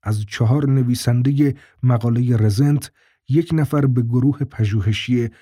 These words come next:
یان لکان در فیسبوک پیوست. اما سه نفر دیگر به شرکت‌های هوش مصنوعی در چین پیوستند. یکی از این استارتاپ‌ها، فیس پلاس پلاس، به سرعت به یک رهبر جهانی در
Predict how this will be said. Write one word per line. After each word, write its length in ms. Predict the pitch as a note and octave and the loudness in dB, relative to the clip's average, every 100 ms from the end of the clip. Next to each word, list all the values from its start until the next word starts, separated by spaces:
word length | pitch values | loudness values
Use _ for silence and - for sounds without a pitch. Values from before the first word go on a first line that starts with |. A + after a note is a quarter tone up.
| _ B2+ | _ 0
یان 280 | B2+ G#2+ | 2 2
لکان 440 | G#2 G#2 - C#3 C#3+ | -2 -4 -2 0 0
در 200 | C3 A#2 | 0 -2
فیسبوک 600 | - C3+ B2+ D3+ C#3+ - | -2 -2 -2 -4 -6 -6
پیوست. 540 | - - - - - _ _ _ _ _ - | -16 -16 -18 -18 -20 _ _ _ _ _ -4
اما 200 | A2+ B2+ | -2 -2
سه 200 | - B2+ | -2 -2
نفر 240 | A#2 C3 | 0 0
دیگر 580 | B2 A#2+ A#2 C3+ D3+ D#3 _ _ _ | -2 -2 -2 0 -2 -4 _ _ _
به 80 | C3+ | -4
شرکت‌های 720 | B2+ C#3+ B2+ C#3 B2+ - F3+ | -2 0 -2 -2 -4 -4 -2
هوش 380 | D#3+ - C#3+ - | -2 -2 -4 -2
مصنوعی 600 | B2 A2+ - B2 B2 C#3 | -2 -2 -4 -4 -2 -4
در 200 | B2+ B2+ | -2 -2
چین 340 | A#2 - D#3+ | -4 -2 -2
پیوستند. 680 | A2+ F#2 - - - - - _ _ _ _ _ - | -2 -6 -10 -16 -16 -20 -20 _ _ _ _ _ -4
یکی 300 | F3 - G#3 | -4 -2 0
از 160 | D#3+ B2+ | 2 2
این 140 | C#3+ | -2
استارتاپ‌ها، 840 | A#2 - A2 F#2 F#2+ - - C3+ C#3+ - _ _ | -4 -4 -4 -2 -6 -8 -6 -4 -4 -8 _ _
فیس 360 | - C3 B2 | -2 -2 -2
پلاس 360 | - A#2+ A2+ - | -2 -2 -2 -4
پلاس، 480 | A#2 C3+ E3 - - _ _ - | -2 0 -2 -6 -14 _ _ -8
به 180 | B2+ C3+ | -4 -2
سرعت 480 | - D3+ - - C#3 | -4 -6 -6 -8 -2
به 100 | C3+ | 0
یک 280 | D3+ - B2 | 0 0 -2
رهبر 460 | A#2+ G#2 B2+ C3 | -2 -2 -2 0
جهانی 600 | B2+ A2+ A#2+ G#2+ B2+ D#3 | 0 0 -2 0 -2 0
در 320 | D3 C#3 C3 | 0 0 -2